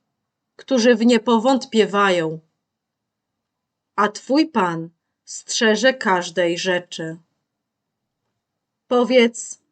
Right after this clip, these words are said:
Wzywajcie tych, których uznajecie poza Bogiem. Oni nie władają nawet ciężarem pyłku, ani w niebiosach, ani na ziemi.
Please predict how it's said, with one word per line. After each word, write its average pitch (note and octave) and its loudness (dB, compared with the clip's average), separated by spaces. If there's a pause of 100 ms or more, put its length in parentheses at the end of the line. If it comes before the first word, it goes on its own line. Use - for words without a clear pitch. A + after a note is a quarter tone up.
(520)
Wzywajcie A#3+ 2
tych, F#3 -4 (680)
których C#4 0
uznajecie C4+ 2
poza C4 2
Bogiem. F3+ -2 (1080)
Oni C4+ 6
nie C4+ 6
władają C4+ 6
nawet C4+ 4
ciężarem A#3+ 2
pyłku, A#3 0 (1500)
ani A#3 4
w A3 -2
niebiosach, C4 2 (880)
ani A3+ 4
na A3 2
ziemi. F3 -2